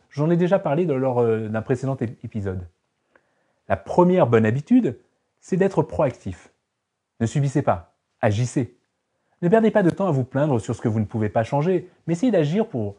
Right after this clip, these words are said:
reprendre votre vie en main. Vous êtes inscrit au challenge Dépassez-vous, donc vous êtes déjà sur la bonne voie. Mais il faut continuer, profiter de toutes les occasions pour tester, expérimenter et découvrir de nouvelles choses. La deuxième bonne habitude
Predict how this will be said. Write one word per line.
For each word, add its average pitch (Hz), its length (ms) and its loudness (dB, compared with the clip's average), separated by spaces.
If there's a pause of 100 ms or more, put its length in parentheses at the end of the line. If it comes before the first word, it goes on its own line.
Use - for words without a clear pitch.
(100)
reprendre 147 580 2
votre 117 240 -2
vie 104 140 -4
en 95 80 -4
main. 90 200 -8 (800)
Vous 90 180 -4
êtes 101 100 0
inscrit 107 240 0
au 123 60 2
challenge 139 300 2
Dépassez-vous, 151 460 0
donc 143 140 2
vous 127 140 0
êtes 170 80 2
déjà 165 200 2
sur 160 140 -2
la 139 80 4
bonne 156 140 0
voie. 117 320 -4 (340)
Mais 180 100 2
il 202 40 2
faut 247 120 -4
continuer, 185 480 -2
profiter 226 520 -2
de 147 80 0
toutes - 320 -6
les 143 140 0
occasions 143 340 -2
pour 135 240 -10
tester, 214 500 -4 (220)
expérimenter 175 800 -2 (320)
et 226 120 2
découvrir 196 420 2
de 151 80 0
nouvelles 123 240 0
choses. 95 360 -8 (1040)
La - 140 -12
deuxième 127 500 2
bonne 123 140 2
habitude 147 580 0